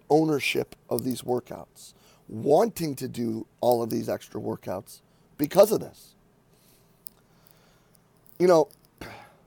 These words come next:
Brett made buy-in kind of a sexy, controversial term, um, but it's something that we've all been working towards more and more as, as, for our entire careers, you know?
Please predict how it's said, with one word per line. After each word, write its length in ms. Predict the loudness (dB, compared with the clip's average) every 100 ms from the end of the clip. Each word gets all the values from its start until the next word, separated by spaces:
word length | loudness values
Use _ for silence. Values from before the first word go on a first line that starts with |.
| -18 -12 6
Brett 280 | 10 10
made 300 | 8 4 4
buy-in 460 | 4 6 6 4 2
kind 320 | -2 -2 2
of 100 | 2
a 60 | 0
sexy, 800 | -2 0 0 -2 -4 -2 -4 -6
controversial 760 | -6 -2 -2 0 -2 -2 -4
term, 520 | -6 -6 -8 -8 -12 -18 _ -20 -20 -14 -2
um, 340 | 0 0 -2
but 100 | 0
it's 160 | 0 0
something 420 | -2 -4 -2 -2
that 140 | -2 -2
we've 280 | -4 -4 -8 _ -6
all 600 | 2 4 4 2 0 -4 _ _ -2
been 240 | 0 2
working 400 | 4 4 2 -4
towards 800 | -8 -6 -4 -4 -6 -8 -14 -14 -16 -20 _ _ _ _ _ _ _ _ _
more 380 | -8 2 4 6
and 100 | 4
more 360 | 0 -2 -2 -6 _ _ _ _ -20 _ -2
as, 140 | -2
as, 200 | 2 0 0 _
for 220 | -10 0 2
our 100 | 0
entire 440 | 0 6 8 6
careers, 680 | 2 -10 -10 -12 -18 -20 -14
you 120 | -8
know? 240 | -4 -4